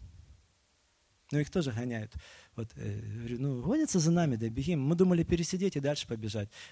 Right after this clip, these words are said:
Вот. «А что, украли что-то?» Ну, типа, поделитесь? <laughs> Мы говорим, «Не, мы, мы, понимаете, мы о Боге рассказываем». «О Балахе, что ли?» «Нет, понимаете, о настоящем Боге». «О каком настоящем?» «Если вытягивают с тебя, вытягивают».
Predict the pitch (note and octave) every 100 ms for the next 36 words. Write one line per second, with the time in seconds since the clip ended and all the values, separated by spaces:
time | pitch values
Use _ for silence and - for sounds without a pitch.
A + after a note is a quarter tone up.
0 | - A2+ G#2+ - - - - - - _
1 | _ - - - - _ - G2 - A2+
2 | G#2 - C#3 D#3+ - E3 F3 C#3 D#2+ -
3 | - - _ B2+ A#2 - - A2+ B2 E3+
4 | F#3 E3 - - - - F3 - - -
5 | - - - - - _ A2+ A2+ C3 C#3+
6 | D3 F#3+ A3+ E3+ D#3+ F#3+ G#3 - G#3 A#3+
7 | F#3 E3+ F3 F3+ E3 C3 B2+ A#2 A2+ G#3
8 | A#3 C#4 C#4+ A#3+ A3 - D3 A2+ G#2+ _
9 | _ _ _ A#2 C#3+ - C#3 F3 E3+ B2
10 | B2+ - C#3+ E3 D3 - G#2 A#2 B2 G2+
11 | G#2 _ - C#3 F3+ F4+ E4+ B3+ - A#3
12 | G3 C3 C3 C#3 F3 G#3 - - F3+ F3
13 | D3+ C#3+ - B2+ A#2+ C3+ G3 - G3+ D3
14 | B2